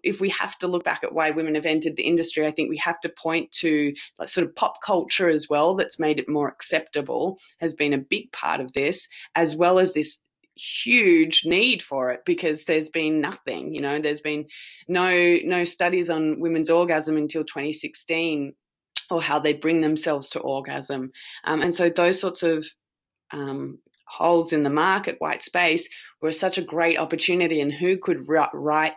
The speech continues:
the, you know, products and services for that market?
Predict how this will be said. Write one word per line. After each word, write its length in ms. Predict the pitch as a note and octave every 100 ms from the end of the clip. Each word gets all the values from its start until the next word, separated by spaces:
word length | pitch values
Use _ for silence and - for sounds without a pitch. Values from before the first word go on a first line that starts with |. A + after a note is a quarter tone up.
| -
the, 80 | D3
you 280 | C#3+ C#3+ D3+
know, 260 | C#3 C#3+ - -
products 400 | E3 D#3 D#3 -
and 140 | C3+
services 720 | D3+ D3+ D#3 D#3 C#3+ C#3 - - -
for 220 | E3 D3
that 240 | D3 C3
market? 480 | C3+ C3 D3+ A#3+ -